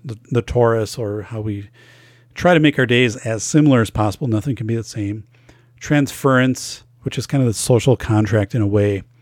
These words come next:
Um, that doesn't get talked about. Usually things that get talked about in disasters are, like, communications and, and how systems were,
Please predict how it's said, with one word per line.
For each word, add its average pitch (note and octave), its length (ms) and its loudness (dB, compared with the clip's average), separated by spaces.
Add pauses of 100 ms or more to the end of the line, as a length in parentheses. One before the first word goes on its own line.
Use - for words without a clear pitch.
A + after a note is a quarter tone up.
(560)
Um, A2+ 100 -4
that C#3+ 140 2
doesn't D#3 240 2
get C3 120 -2
talked - 360 -6
about. G2+ 340 -2
Usually C3+ 420 0
things F3+ 240 0
that D3 80 2
get B2 200 -4
talked G#2 260 -4
about G#2+ 220 0
in G#2 80 -2
disasters G2 560 -6
are, G2+ 100 -8
like, G#2+ 140 -8
communications A2+ 1040 0
and, G2+ 260 -4 (560)
and A2 240 -2
how A#2 320 2
systems C#3 1040 0
were, A2+ 400 2